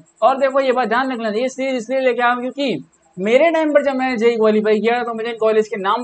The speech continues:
तक नहीं पता थे और फिर मैं एक ऐसे college में land कर गया ताकि मैं आज तक तीन साल से मैं अपने इस college में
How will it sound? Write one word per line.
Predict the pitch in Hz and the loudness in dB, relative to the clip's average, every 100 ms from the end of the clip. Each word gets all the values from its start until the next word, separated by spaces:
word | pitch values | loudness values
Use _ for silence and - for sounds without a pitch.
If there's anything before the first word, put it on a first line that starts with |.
| - | -4
तक | 214 | -4
नहीं | 214 220 | -2 0
पता | 214 196 190 | 0 0 -2
थे | 208 208 139 _ _ - | -4 -6 -8 _ _ -6
और | 202 | -6
फिर | 202 269 208 165 | 2 2 2 -4
मैं | 190 226 | -4 0
एक | 214 | 2
ऐसे | 196 262 | 2 0
college | 247 233 220 | -2 -2 -2
में | 214 | 0
land | 196 202 190 | 0 0 0
कर | 190 | 0
गया | 196 185 165 156 147 _ - | 2 -2 -6 -18 -18 _ -2
ताकि | 180 208 | -2 -2
मैं | 220 202 | -2 2
आज | 202 196 | 2 0
तक | 220 - | -6 -6
तीन | 294 277 | -4 -2
साल | 254 214 | 0 0
से | 208 | -2
मैं | 202 | -4
अपने | 190 196 | -4 -6
इस | 175 | -4
college | 185 | -4
में | 175 | -4